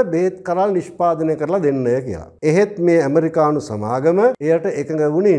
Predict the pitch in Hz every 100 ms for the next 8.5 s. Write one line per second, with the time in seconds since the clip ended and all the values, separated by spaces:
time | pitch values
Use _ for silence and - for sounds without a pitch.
0 | 110 107 123 131 135 - 196 214 226 220
1 | 190 277 302 277 254 233 208 - 185 175
2 | 170 120 90 - 135 185 202 220 226 214
3 | 220 233 175 135 127 143 - - - 151
4 | 208 202 202 214 220 226 233 190 165 185
5 | 175 180 175 - 233 170 156 131 131 143
6 | 147 147 151 151 - - _ 160 185 220
7 | 196 190 160 175 170 208 185 160 160 123
8 | 123 139 160 160